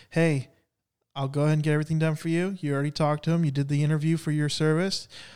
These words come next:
I'll leave the tag on the door." You eliminate the second conversation. Now let's go ahead and brush up on, uh, the web removal. What are some tips you'd say you can give? 'Cause I know you're a pretty fast web remover.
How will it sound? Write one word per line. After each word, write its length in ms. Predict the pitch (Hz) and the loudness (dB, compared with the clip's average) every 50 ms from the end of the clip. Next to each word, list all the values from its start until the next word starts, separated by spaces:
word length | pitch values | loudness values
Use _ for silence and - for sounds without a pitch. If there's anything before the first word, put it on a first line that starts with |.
| - - - | -14 -6 -2
I'll 120 | 143 147 | 0 4
leave 160 | 151 160 160 | 4 4 4
the 100 | 151 160 | 4 2
tag 240 | - 170 170 160 160 | 4 4 4 6 6
on 80 | 170 170 | 4 4
the 60 | 170 160 | 4 2
door." 340 | 180 202 220 202 139 120 - - | 2 2 2 0 0 -2 -6 -6
You 200 | 147 139 143 147 143 | -2 0 0 2 2
eliminate 380 | 143 147 147 147 147 156 - | 2 2 2 2 2 0 -2
the 80 | - 156 | -4 -4
second 340 | - - 147 147 - 156 147 | -2 -2 -2 -2 -2 -2 -2
conversation. 760 | 151 147 156 165 156 - 143 135 139 135 - 151 160 175 180 - - - - - - - - - | 0 0 2 0 0 0 -2 -2 -2 -2 -2 -2 -2 -2 -4 -8 -14 -20 -20 -20 -20 -16 -6 -2
Now 200 | 151 156 165 175 | 2 2 4 4
let's 140 | 170 160 - | 4 2 2
go 100 | - 175 | 2 2
ahead 140 | 156 156 156 156 | 4 4 4 4
and 80 | 143 | 2
brush 240 | 151 147 147 - - | 2 2 0 2 0
up 180 | 151 147 - 151 | 0 0 0 0
on, 380 | 147 147 147 147 147 143 147 - | 0 0 0 0 0 -2 -2 0
uh, 180 | 147 143 147 139 | 0 0 2 2
the 120 | 147 139 | 2 2
web 220 | 143 156 180 180 190 | 2 2 0 0 0
removal. 520 | 160 147 135 127 123 117 117 123 - _ _ _ _ _ _ | 0 0 0 0 -2 -4 -8 -8 -10 _ _ _ _ _ _
What 120 | - 156 160 | -2 0 2
are 60 | 165 | 2
some 200 | 156 - 165 147 | 2 0 -2 -4
tips 360 | 147 - - 165 147 - - 160 | -2 -2 -2 -2 -2 -4 -4 -6
you'd 120 | 151 139 | -6 -6
say 220 | - - 160 147 | -4 -4 -2 -2
you 180 | 139 139 147 175 | -2 -2 -2 -4
can 200 | - - 143 127 | -2 -2 -2 -2
give? 240 | - 127 131 143 - | -2 -2 -4 -4 -4
'Cause 160 | - 139 135 | -2 -2 0
I 40 | 139 | 2
know 100 | 143 139 | 2 2
you're 160 | 139 147 147 | 0 0 0
a 20 | |
pretty 200 | - 156 147 151 | 0 -2 -2 -2
fast 400 | 143 - - 143 143 139 131 - | -4 -4 -2 -2 -2 -2 -4 -4
web 220 | 139 131 151 170 170 | -4 -2 -2 -2 -2
remover. 540 | 151 127 127 127 127 123 127 135 156 165 | -4 -4 -2 -2 -2 -2 -2 -2 -4 -4